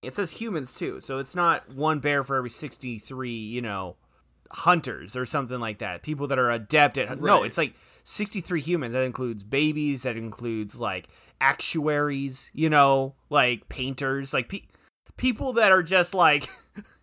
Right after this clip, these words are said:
Speaker 1: you know, "I've seen a grizzly once." <laughs> You know what I mean?
Speaker 2: Right.
Speaker 1: And then this bear just rolls up. I think it could take sixty-three humans, you know, that are, you know,
Speaker 2: Easy.
Speaker 1: i-, i-, if, if it was
Speaker 2: Easy.
Speaker 1: sixty-three hunters, then, you, you know, I, I think we'd win,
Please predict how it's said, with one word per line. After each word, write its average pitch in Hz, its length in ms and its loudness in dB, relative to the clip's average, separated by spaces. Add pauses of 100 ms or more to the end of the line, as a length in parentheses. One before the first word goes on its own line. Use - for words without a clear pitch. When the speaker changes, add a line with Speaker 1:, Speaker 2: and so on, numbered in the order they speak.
(240)
Speaker 1:
you 180 80 -2
know, 160 120 2
"I've 156 160 0
seen - 280 -6
a 208 60 -6
grizzly 131 400 -6
once." 113 480 -10 (100)
<laughs> - 100 -20 (580)
You 214 280 0
know 233 180 8
what - 20 -2
I 240 160 2
mean? 214 420 -4
Speaker 2:
Right. 226 340 -4
Speaker 1:
And 233 240 -2
then 247 180 6
this 247 220 4
bear 220 440 4
just 226 220 -2
rolls 202 340 -2 (160)
up. - 300 2 (260)
I 214 140 8
think 285 160 0
it 220 80 -6
could 180 140 -2
take 175 240 2
sixty-three 131 580 -10
humans, 120 560 -12 (420)
you 147 160 -4
know, 131 320 2
that 131 180 -8
are, - 120 -12 (160)
you 220 140 2
know, 143 120 4
Speaker 2:
Easy. 95 240 -12
Speaker 1:
i-, - 40 -4
i-, 185 320 -4
if, 226 160 -2 (180)
if 185 140 2
it 185 40 4
was 175 140 2
Speaker 2:
Easy. 131 140 0
Speaker 1:
sixty-three 170 580 -8 (100)
hunters, 330 840 -6 (100)
then, 123 220 -6
you, 117 160 -10 (120)
you 151 140 -10
know, 120 160 -4
I, 113 180 -2
I 127 180 -4
think 107 220 -12
we'd 101 220 -14
win, - 260 -20